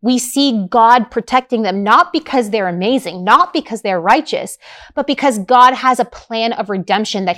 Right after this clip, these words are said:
he wants to work out through the Abrahamic line, right? Because Christ is going to come through the line of Abraham. Now, not through the line of Lot specifically, but we see God's character being drawn out here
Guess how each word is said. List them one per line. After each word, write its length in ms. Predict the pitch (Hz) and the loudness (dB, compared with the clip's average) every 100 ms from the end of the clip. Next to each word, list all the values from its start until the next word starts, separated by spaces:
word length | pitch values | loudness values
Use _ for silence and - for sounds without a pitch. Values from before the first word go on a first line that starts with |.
| - | -4
he 140 | 233 | -4
wants 380 | 226 208 196 190 | -2 -2 -4 -6
to 120 | - | -6
work 300 | 202 175 185 - | -4 -2 -4 -2
out 380 | 185 180 175 - - _ | 0 0 -2 -8 -18 _
through 400 | - - 254 247 | -18 -4 -2 0
the 160 | 196 214 | -2 -4
Abrahamic 640 | 202 190 185 190 180 175 185 | -4 -4 -6 -6 -6 -4 -2
line, 400 | 190 52 - 214 _ _ _ _ - | -2 -2 -10 -20 _ _ _ _ 0
right? 140 | 214 240 | 2 2
Because 220 | 262 254 | 2 -2
Christ 400 | - 269 240 233 | 0 4 4 2
is 100 | 240 | -2
going 200 | 226 208 | -2 -4
to 60 | 208 | -4
come 280 | - 196 190 | -6 -6 -6
through 180 | 214 | -6
the 100 | 202 | -6
line 260 | 180 175 180 | -4 -4 -4
of 60 | - | -6
Abraham. 500 | 185 180 175 - - 208 | -8 -8 -8 -10 -6 -2
Now, 160 | 190 | -2
not 300 | 208 247 - | 2 2 2
through 100 | 269 | -2
the 80 | 233 | -2
line 380 | 214 196 180 190 | 0 0 0 -4
of 200 | - 185 | -6 -2
Lot 380 | 196 180 - - | 2 2 0 -6
specifically, 680 | - 220 240 233 214 - 349 - - | -10 -4 -2 -2 -4 -8 -10 -16 -8
but 120 | - | -4
we 120 | 240 240 | -2 -2
see 420 | - 262 277 226 | -4 -2 0 2
God's 320 | 233 208 190 | 2 0 -2
character 640 | - - 277 294 - 214 | -12 -6 -4 -4 -4 -4
being 320 | 214 214 208 | -4 -4 -4
drawn 280 | 185 214 180 | -4 -4 0
out 200 | 233 302 | 0 -2
here 260 | - 208 | -4 -8